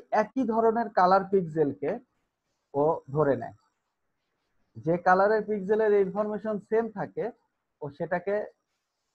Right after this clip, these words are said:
সরাসরি auto select করে নেয়। তো যেহেতু পেছনে হালকের ব্যাকগ্রাউন্ডের পেছনে সাদা আছে, সেহেতু এর color information same,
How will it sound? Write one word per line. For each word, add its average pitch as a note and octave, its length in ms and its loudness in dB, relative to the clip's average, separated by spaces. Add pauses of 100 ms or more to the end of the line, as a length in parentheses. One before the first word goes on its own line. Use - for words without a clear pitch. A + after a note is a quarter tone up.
(120)
সরাসরি E3+ 520 -2
auto E3 260 0
select E3+ 360 -6
করে A#2 220 -8
নেয়। A2 240 -14
তো C#3 220 -4
যেহেতু F3+ 400 -4
পেছনে G3+ 420 -4
হালকের D#3+ 340 -6
ব্যাকগ্রাউন্ডের F3+ 520 -8
পেছনে F#3+ 380 -12
সাদা D3+ 380 -4
আছে, C#3+ 260 -8 (420)
সেহেতু E3 240 0
এর F#3 260 -4
color F#3 320 2
information F3+ 580 -4
same, C#3 280 -4